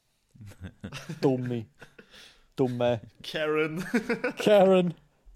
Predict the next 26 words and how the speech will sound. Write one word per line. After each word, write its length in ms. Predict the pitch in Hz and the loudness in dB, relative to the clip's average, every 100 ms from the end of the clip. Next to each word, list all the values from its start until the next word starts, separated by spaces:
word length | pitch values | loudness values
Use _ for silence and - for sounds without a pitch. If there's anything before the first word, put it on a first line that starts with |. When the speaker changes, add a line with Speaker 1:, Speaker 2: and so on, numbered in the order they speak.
| _ _ _ | _ _ _
Speaker 1:
Ich 160 | 90 - | -20 -12
weiss 300 | 82 82 - | -10 -10 -12
nicht, 180 | 80 | -12
wo 80 | 85 | -12
es 140 | 82 - | -12 -10
Laugegipfel 760 | 82 82 85 87 82 - 80 | -10 -10 -12 -12 -14 -12 -12
gibt 220 | 80 - | -14 -16
bei 60 | 85 | -16
dem 180 | 78 78 | -14 -12
Automat. 540 | 78 - 73 71 73 _ _ _ _ _ _ _ _ _ _ _ _ _ _ _ - _ _ - | -12 -14 -18 -18 -20 _ _ _ _ _ _ _ _ _ _ _ _ _ _ _ -20 _ _ -8
Speaker 2:
Ja. 380 | 139 143 143 123 _ _ _ _ - - - | -2 0 -2 -4 _ _ _ _ -20 -20 -18
Speaker 1:
Ja. 340 | 87 85 85 82 _ _ _ _ _ _ _ _ _ _ _ _ _ _ _ _ _ _ _ _ _ _ _ _ | -16 -16 -18 -20 _ _ _ _ _ _ _ _ _ _ _ _ _ _ _ _ _ _ _ _ _ _ _ _
Speaker 3:
Aber 260 | 135 139 | -6 -4
he-, 100 | 147 151 - | -4 -8 -8
aber 180 | 151 147 | -4 -2
hey, 220 | 165 165 | -2 -4
mir 180 | 127 139 | -6 -8
ist 120 | 143 | -8
jetzt 180 | 143 131 | -10 -12
spontan 400 | - 127 139 151 | -14 -12 -10 -10
noch 140 | 156 143 | -10 -10
was 160 | 127 - | -10 -10
eingefallen. 540 | 135 143 139 110 110 110 - _ _ _ _ _ _ _ _ | -10 -12 -10 -12 -12 -18 -20 _ _ _ _ _ _ _ _
Weil 240 | 113 120 | -10 -8
wir 80 | 123 | -8
jetzt, 400 | 123 - - - | -8 -14 -18 -20